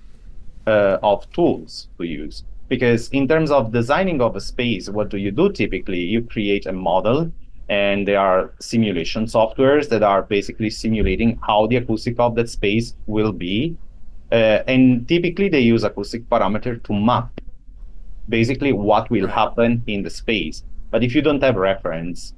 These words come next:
Speaker 1: for certain parameter or for the acoustic of, of the stage,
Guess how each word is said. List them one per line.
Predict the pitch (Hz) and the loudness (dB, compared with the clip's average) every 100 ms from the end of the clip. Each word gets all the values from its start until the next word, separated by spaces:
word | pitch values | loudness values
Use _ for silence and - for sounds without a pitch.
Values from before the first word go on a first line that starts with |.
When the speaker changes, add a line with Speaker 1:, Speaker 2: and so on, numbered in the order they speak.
| - - | -8 0
Speaker 1:
for | 101 92 90 - | 4 4 2 -4
certain | - - 135 135 110 98 | -8 2 2 4 -2 0
parameter | 98 95 90 85 85 85 - | 0 0 -2 -6 -4 -6 -4
or | 98 98 80 - | 0 2 0 0
for | 123 123 | 2 2
the | 113 | 2
acoustic | 101 131 143 - 95 - - | -2 0 -2 -2 -6 -6 0
of, | 98 90 82 - - - - - | 4 4 2 -6 -14 -14 -14 -4
of | - 87 82 - - | 2 4 2 0 -8
the | 90 85 82 71 - | -4 -2 -2 -4 -8
stage, | - 117 98 82 - - | -4 0 0 -2 -6 -10